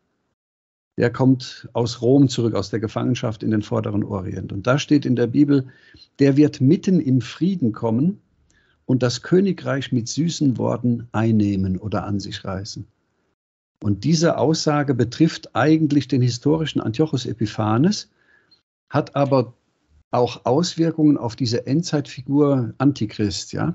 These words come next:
dass der Antichrist, ähm, eine endzeitliche Wiederholung dieses historischen Antiochus Epiphanes sein wird. Und das, was, ähm, Daniel hier schreibt, dass dieser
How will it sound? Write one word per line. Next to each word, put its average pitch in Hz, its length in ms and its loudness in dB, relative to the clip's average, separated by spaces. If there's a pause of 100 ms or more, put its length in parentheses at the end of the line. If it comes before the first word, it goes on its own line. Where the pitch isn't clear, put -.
dass 123 200 -2
der - 160 -4
Antichrist, - 680 -2 (640)
ähm, 110 480 2
eine 117 340 2
endzeitliche 143 800 2
Wiederholung 117 680 2
dieses 104 320 -4
historischen 147 600 0
Antiochus 123 400 -4
Epiphanes 107 600 -4
sein 92 260 -6
wird. - 300 -12 (640)
Und 107 200 4
das, 120 200 2
was, - 240 -2
ähm, 117 460 2
Daniel 151 340 4
hier 139 140 4
schreibt, 123 760 -4
dass 123 280 -2
dieser 117 540 0